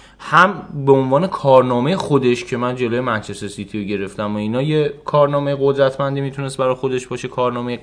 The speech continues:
مورد قبولی باشه، همین که طرفداران لیورپول می‌تونستن همچنان بیشتر دوستش داشته باشن، بگن یه قهرمانی به ما هدیه کرد.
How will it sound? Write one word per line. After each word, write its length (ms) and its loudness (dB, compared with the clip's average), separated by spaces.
مورد 400 0
قبولی 340 2
باشه، 420 -6
همین 320 0
که 420 0
طرفداران 440 2
لیورپول 420 2
می‌تونستن 480 -2
همچنان 400 -2
بیشتر 340 4
دوستش 280 -2
داشته 300 -2
باشن، 300 -4
بگن 180 -4
یه 140 0
قهرمانی 500 2
به 100 -4
ما 120 -4
هدیه 320 -4
کرد. 160 -16